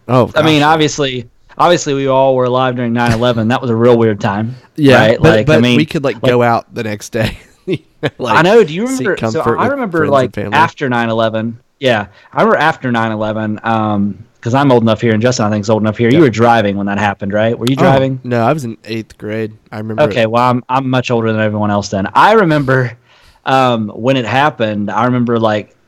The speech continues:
Speaker 2: they were talking about, like, "Oh my God, we're gonna run out of gas." And, like, you couldn't, like,
Speaker 1: Yeah.
Speaker 2: you would have to sit, like, at a gas station for, like, like, thirty, forty minutes before you could get gas, and gas prices skyrocketed and, like, all sorts of stuff. And it was a really weird time. And, like,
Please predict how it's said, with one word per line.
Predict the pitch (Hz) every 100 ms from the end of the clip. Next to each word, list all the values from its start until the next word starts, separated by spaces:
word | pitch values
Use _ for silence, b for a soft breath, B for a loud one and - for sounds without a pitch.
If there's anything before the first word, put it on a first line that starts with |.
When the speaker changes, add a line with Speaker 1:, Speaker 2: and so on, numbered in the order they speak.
| _
Speaker 2:
they | 101 120 120
were | 117 117
talking | 110 139 123 123
about, | 107 113 104
like, | 107 101 - -
"Oh | 120
my | 117
God, | 117 120 117
we're | 113
gonna | 113 107
run | 110
out | 110 98
of |
gas." | 95 110 113 113 -
And, | 110
like, | 107 98
you | 165
couldn't, | 233 214 120 120 104 - b b
like, | 117
Speaker 1:
Yeah. | 190
Speaker 2:
you |
would | 247
have | 147
to | 120
sit, | - 139 123 -
like, | 123 117 -
at | 113
a |
gas | 92 139 185
station | - 107 - 101
for, | 98 117
like, | 107 98 92 90 - b b b b b
like, | 117 113
thirty, | - 156 147
forty | 123 143 127
minutes | 110 143 156 -
before | 101 123 110
you |
could | 101
get | 104 92
gas, | 101 139 123 -
and | 92
gas | 110 127
prices | - 139 131 131 -
skyrocketed | 135 135 131 135 131 131
and, | 120
like, | 101
all | 113 131
sorts | - 131 -
of |
stuff. | - 113 104
And | 208
it |
was | 208
a | 117
really | 110 135 131
weird | 123 123 117
time. | 117 139 160
And, | 120
like, | 113